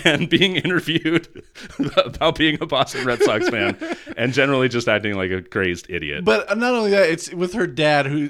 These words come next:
Speaker 2: her dad, of course, has to go, "Look at this fucking idiot." <laughs>
Speaker 1: In between these kind of, uh, these dates and these encounters with Lindsay and Ben, they both go back to their friends and stuff, and her friends are saying, which they're always working out because gals.
Speaker 2: Yeah.
Speaker 1: And they say, "Change him.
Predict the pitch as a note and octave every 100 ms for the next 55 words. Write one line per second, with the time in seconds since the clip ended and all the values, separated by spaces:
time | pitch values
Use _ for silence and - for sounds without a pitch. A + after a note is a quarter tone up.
0 | C#3+ D3+ D3 D#3 D3 C#3+ E3 D3 D#3+ B2+
1 | D#3 A3+ F4+ A#3+ F#3+ A3+ - - F#3+ F3+
2 | D#3+ D3+ D3 D3 D3 D3+ F3 - - -
3 | - - - _ - - - _ _ _
4 | _ C#3 F#3 F3+ E3 D#3+ C#3+ B2 A2+ -
5 | A#2+ C3+ A2+ G#2 F2+ G#2 F#2 F2 F2+ F#2+
6 | F#2 F2 A2+ A#2 A2 G2+ F2+ F#2 G2 F2+
7 | F2 F2+ E2+ E2+ E2+ D#2+ A#2+ C3+ B2 G2+
8 | G2 - F2+ E2+ E2 E2+ D#2+ - A#2 G#2+
9 | G#2 - F#2 F#2+ F#2+ D3+ D#3 C3 A2+ G2+
10 | - F2+ E2 E2+ E2 G2+ - G2+ G#2+ A2+
11 | G#2+ F2+ F#2+ F#2 F2 C#2+ C#2+ F#2+ F2+ G#2
12 | - - - - - - - - F#3+ C3
13 | F2 - A2 A2 G#2+ G#2+ G#2+ C3 D#3 B2
14 | G2 F#3+ F3 G#2 D#2 C2